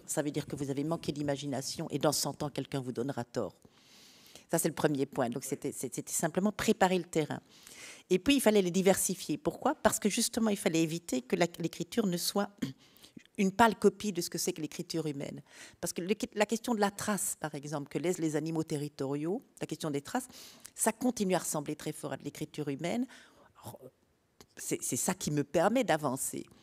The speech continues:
Mais en attendant, si on limite ça, ça veut dire qu'on fait de nouveau une proto-écriture. Alors que si on dit, oui, mais si l'écriture était vibratoire, eh ben là, on est perdu. Et, euh, ça veut dire que nous ne connaissons pas ce que c'est que l'écriture vibratoire.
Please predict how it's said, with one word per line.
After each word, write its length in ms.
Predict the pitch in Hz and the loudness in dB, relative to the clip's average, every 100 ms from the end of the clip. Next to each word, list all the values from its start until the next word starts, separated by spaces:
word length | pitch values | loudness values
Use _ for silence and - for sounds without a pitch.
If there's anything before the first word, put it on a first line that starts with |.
| - - _ - | -20 -20 _ -6
Mais 160 | 160 175 | -2 0
en 140 | 180 156 | 2 0
attendant, 420 | 156 147 165 240 | -2 -2 -2 -2
si 220 | 240 - | -2 -2
on 80 | 156 | -2
limite 400 | 165 202 196 196 | -2 -2 -2 -4
ça, 280 | - 190 262 | -4 -4 -4
ça 160 | - 170 | -4 -2
veut 100 | 156 | 0
dire 140 | 214 | -2
qu'on 100 | - | -2
fait 140 | 165 175 | -2 0
de 100 | 151 | 0
nouveau 280 | 156 185 | 0 2
une 80 | 185 | 2
proto-écriture. 1040 | - - 170 - 156 - - - - 120 - - - - - - | 0 -2 -2 -4 -8 -10 -12 -10 -8 -8 -10 -18 -20 -20 -20 0
Alors 200 | 165 190 | 2 4
que 80 | 226 | 4
si 180 | - | 2
on 60 | 220 | 0
dit, 140 | 214 294 | 0 -2
oui, 80 | 262 | 2
mais 80 | 208 | 2
si 160 | - | 2
l'écriture 420 | 202 208 202 226 | -2 -2 -4 -2
était 180 | 208 190 | -2 -2
vibratoire, 800 | 165 170 156 156 - 135 131 - | -4 -2 -2 -4 -4 -2 -2 -8
eh 40 | - | -4
ben 120 | 143 | -2
là, 140 | 139 214 | 4 4
on 80 | 170 | 2
est 60 | 156 | 0
perdu. 400 | 139 131 120 160 - _ _ _ _ _ _ _ _ | -2 -2 -6 -8 -14 _ _ _ _ _ _ _ _
Et, 180 | - - | -6 -2
euh, 300 | - - - | 0 0 -2
ça 160 | - 160 | -4 -4
veut 100 | 147 | -2
dire 220 | 139 196 | -2 -2
que 80 | - | -4
nous 200 | 147 214 | 0 0
ne 40 | |
connaissons 440 | 202 160 139 - 135 | 0 -2 -2 -6 -8
pas 200 | - 120 | -8 -10
ce 100 | - | -10
que 80 | - | -8
c'est 140 | 131 - | -6 -6
que 100 | 135 | -8
l'écriture 400 | 131 139 - 135 | -10 -10 -8 -8
vibratoire. 600 | 131 123 127 - 151 | -6 -4 -6 -4 -6